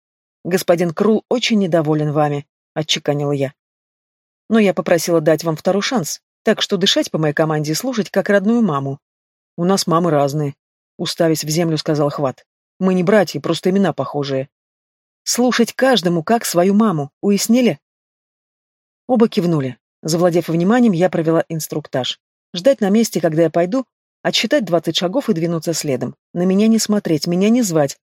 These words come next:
ко мне не приближаться, пока сама не позову. С Патом и Хватом на хвосте я двинулась к торговой площади. Мега-киллер охренел от моего эскорта, но вида не подал и пристроился в стороне.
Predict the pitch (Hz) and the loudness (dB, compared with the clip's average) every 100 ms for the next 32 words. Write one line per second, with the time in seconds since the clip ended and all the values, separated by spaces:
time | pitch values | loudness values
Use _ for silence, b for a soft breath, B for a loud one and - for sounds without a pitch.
0 | _ 190 185 226 208 170 156 151 165 233 | _ -2 2 4 2 2 0 0 0 0
1 | 247 190 165 156 156 156 160 160 151 143 | 0 -2 -2 -2 -2 -2 -2 -2 -2 -2
2 | 120 _ _ _ _ _ _ _ _ - | -4 _ _ _ _ _ _ _ _ -12
3 | - 196 175 175 202 233 175 170 170 160 | -2 0 2 0 2 2 0 0 0 0
4 | 214 185 147 190 175 165 - - 170 165 | 2 2 2 0 0 -2 -4 -2 0 0
5 | 170 - 143 - 127 127 - _ _ _ | -2 -2 -2 -2 -6 -10 -12 _ _ _
6 | 214 247 185 - 254 233 220 208 202 214 | 0 2 2 0 2 2 2 0 0 2
7 | 202 208 170 170 165 156 147 - - 262 | 4 2 2 0 0 2 0 -2 -2 -2
8 | - 208 185 170 202 214 214 175 160 160 | 0 0 0 0 2 2 2 0 0 0
9 | - 160 165 147 170 165 156 160 - 147 | -2 -6 -4 -2 0 0 -2 -6 -4 -2
10 | 139 131 | -2 -6